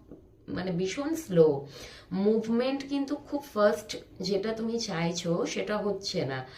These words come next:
ভীষণভাবে স্লো চলছে আর কি তোমাদের রিলেশনশিপটা। And এখানে, উম,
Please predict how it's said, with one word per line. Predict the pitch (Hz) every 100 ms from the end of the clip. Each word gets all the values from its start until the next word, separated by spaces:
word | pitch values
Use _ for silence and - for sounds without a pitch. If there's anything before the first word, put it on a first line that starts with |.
| - - - 214
ভীষণভাবে | 214 285 294 269 226 269
স্লো | - 214 202 202 220 226 220
চলছে | 214 190 170 165 170
আর | 151 147
কি | 160
তোমাদের | 165 165 165 170 156
রিলেশনশিপটা। | 147 147 160 151 - 139 - 147 143 - -
And | 139 - 220 220 220 247 - - -
এখানে, | 220 214 254 262 214 226 311 - - - -
উম, | 190 185 185 185 190 196 190